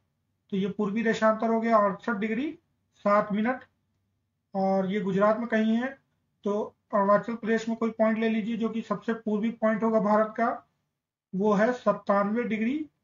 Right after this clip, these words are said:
और पच्चीस मिनट। यानी कि भारत का जो देशांतरी विस्तार है वो है अड़सठ डिग्री सात मिनट से लेकर के, अड़सठ डिग्री सात मिनट से लेकर के सत्तानवे डिग्री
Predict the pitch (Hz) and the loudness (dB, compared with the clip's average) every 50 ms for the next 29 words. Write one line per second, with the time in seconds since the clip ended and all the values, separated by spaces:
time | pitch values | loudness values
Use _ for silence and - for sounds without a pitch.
0 | _ _ _ _ _ _ _ _ _ _ _ _ _ - 196 196 202 226 262 - | _ _ _ _ _ _ _ _ _ _ _ _ _ -4 0 4 4 4 2 0
1 | - - 190 - - - 208 180 - 196 185 180 185 175 - _ - 185 185 202 | -4 -4 -4 -4 -4 -8 -8 -6 -2 -2 -2 0 -2 -4 -6 _ -6 -2 -2 0
2 | 208 208 240 226 233 247 233 185 165 147 175 196 202 226 226 - 240 226 240 233 | 0 0 -2 -2 -4 -6 -6 -4 -4 -2 0 0 0 0 -2 -2 -4 -4 -4 -4
3 | 185 170 196 196 190 196 - 196 196 190 180 214 208 240 240 226 220 - - - | -2 0 2 2 2 2 2 0 0 0 -2 -2 -4 -2 -2 -2 -4 -4 -2 0
4 | 202 208 208 202 196 208 233 277 - _ _ _ _ _ _ _ _ _ _ _ | 2 2 4 4 2 2 0 -2 -6 _ _ _ _ _ _ _ _ _ _ _
5 | _ _ _ _ - 170 196 214 208 208 208 214 240 - - - 208 208 202 - | _ _ _ _ -4 0 2 4 6 6 6 6 4 2 2 2 2 2 2 2
6 | 240 226 202 190 214 196 220 233 226 - - 208 208 214 220 214 214 214 214 220 | -2 -2 0 0 -2 -2 0 -2 -2 0 2 4 6 6 4 4 2 0 2 2
7 | 220 220 - 208 208 208 202 196 202 185 175 - 202 233 302 - - _ _ _ | 0 0 -2 -2 -2 0 -2 -2 -2 -4 -4 -2 -2 -2 -2 -4 -8 _ _ _
8 | _ _ _ _ _ _ _ _ _ _ _ _ _ _ _ _ _ _ - 202 | _ _ _ _ _ _ _ _ _ _ _ _ _ _ _ _ _ _ -2 0
9 | 196 185 180 - 220 196 214 214 226 233 - - 214 208 214 214 - 220 208 220 | 0 0 0 -2 -2 -2 0 0 0 0 2 4 4 4 4 4 2 0 0 0
10 | 214 - 220 214 214 214 208 214 208 240 233 - - 190 202 - 202 196 190 185 | 0 0 0 0 2 2 0 0 -2 -4 -6 -4 -6 -6 -4 0 0 2 2 2
11 | 202 214 185 202 196 196 240 294 311 302 | 0 0 0 0 0 0 0 -2 -4 -8